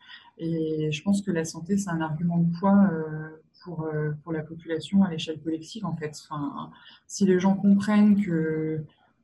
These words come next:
Un environnement en mauvaise santé, c'est aussi, euh, une mauvaise santé, euh, individuelle, euh, là, il y aura plus de changements à l'échelle locale, je pense.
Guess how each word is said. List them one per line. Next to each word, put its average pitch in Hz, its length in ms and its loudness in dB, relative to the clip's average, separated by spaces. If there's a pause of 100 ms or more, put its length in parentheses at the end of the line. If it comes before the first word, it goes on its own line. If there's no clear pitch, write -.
(320)
Un 202 160 10
environnement 196 580 6
en 185 40 -2
mauvaise 180 300 -2
santé, 185 380 2
c'est 175 200 -4
aussi, 170 460 -2
euh, 156 300 -2
une 165 140 0
mauvaise 170 260 2
santé, 175 440 -2
euh, 156 280 0
individuelle, 170 720 2 (640)
euh, 170 260 -4
là, 180 140 -2
il 190 60 2
y 170 40 -4
aura 160 180 -6
plus - 280 -4
de 180 100 0
changements 185 360 4
à 190 60 8
l'échelle 170 280 -4
locale, 180 340 -4
je 151 120 -10
pense. - 400 -20